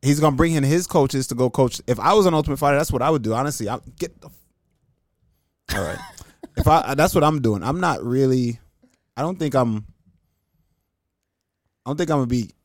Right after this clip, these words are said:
Speaker 1: training anyone. You know what I mean? I mean, I'm putting my input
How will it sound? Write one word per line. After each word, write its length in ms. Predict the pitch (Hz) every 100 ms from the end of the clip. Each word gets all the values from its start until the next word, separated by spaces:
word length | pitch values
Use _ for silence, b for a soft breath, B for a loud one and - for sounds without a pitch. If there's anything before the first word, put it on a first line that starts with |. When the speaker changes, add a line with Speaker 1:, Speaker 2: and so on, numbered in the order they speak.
| _ _ _
Speaker 1:
training 460 | - - 131 135 101
anyone. 480 | 95 101 95 117 120 - _
You 100 | 113
know 120 | 123
what 100 | 98
I 40 | 131
mean? 160 | 135
I 60 | 131
mean, 180 | 135 131
I'm 160 | 131
putting 220 | 120 147
my 200 | 131 117 117
input 380 | 135 - 110